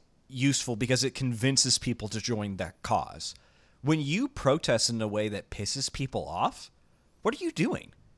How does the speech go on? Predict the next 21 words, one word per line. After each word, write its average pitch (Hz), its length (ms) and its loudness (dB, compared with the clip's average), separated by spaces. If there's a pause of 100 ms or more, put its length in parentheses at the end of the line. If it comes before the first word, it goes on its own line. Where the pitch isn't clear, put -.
(180)
You're 156 140 4
missing 208 320 4
the 151 60 4
point 175 280 4
of 127 60 2
what 135 200 0
your, 135 180 2
of, 120 320 0
of 113 160 -4
what 110 140 -2
the 113 100 -2
goal 110 320 2
is 107 180 0
of 101 140 -4
your 101 420 -2
tactic. - 540 -4 (160)
You 127 120 -2
know 120 80 2
what 107 120 2
I - 20 -4
mean? 110 180 -4